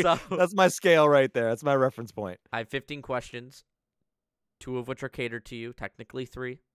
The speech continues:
Speaker 2: Okay.
Speaker 1: And one of them has a bonus question to it. So technically
Speaker 2: Interesting.
Speaker 1: it is out of sixteen.
Speaker 2: Okay.
Speaker 1: Are you ready?
Speaker 2: No, absolutely not, but go
Speaker 1: What
Speaker 2: ahead.
Speaker 1: sport did the Harlem Globetrotters play?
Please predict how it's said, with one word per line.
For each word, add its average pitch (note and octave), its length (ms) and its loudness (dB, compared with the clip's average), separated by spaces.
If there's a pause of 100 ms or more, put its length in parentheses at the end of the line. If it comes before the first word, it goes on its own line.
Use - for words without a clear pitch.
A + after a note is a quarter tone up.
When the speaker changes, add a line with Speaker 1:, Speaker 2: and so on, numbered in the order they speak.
(380)
Speaker 2:
Okay. G#2 220 -10
Speaker 1:
And A#2+ 120 -6
one A#2+ 160 -4
of B2 60 -10
them B2+ 100 -6
has B2 180 -12
a B2 60 -8
bonus A#2 420 -8
question G#2+ 420 -10
to F#2+ 180 -16
it. - 140 -20 (360)
So - 100 -20
technically B2 520 -10
Speaker 2:
Interesting. - 0 -
Speaker 1:
it B2+ 80 -8
is A#2+ 140 -8
out A2+ 120 -6
of G#2+ 80 -14
sixteen. F2 440 -18 (1120)
Speaker 2:
Okay. A#2 220 -6 (520)
Speaker 1:
Are G2+ 120 -10
you G#2 140 -12
ready? F2 260 -12 (680)
Speaker 2:
No, G2 280 -8 (140)
absolutely F#2+ 380 -12
not, F2+ 260 -10
but F2 140 -14
go A2+ 40 -8
Speaker 1:
What C#3 80 -2
Speaker 2:
ahead. E3+ 120 -8
Speaker 1:
sport D#3 280 -4
did C#3+ 100 -12
the C3 100 -4
Harlem A#2+ 340 -4
Globetrotters F#2 540 -14
play? E2 140 -20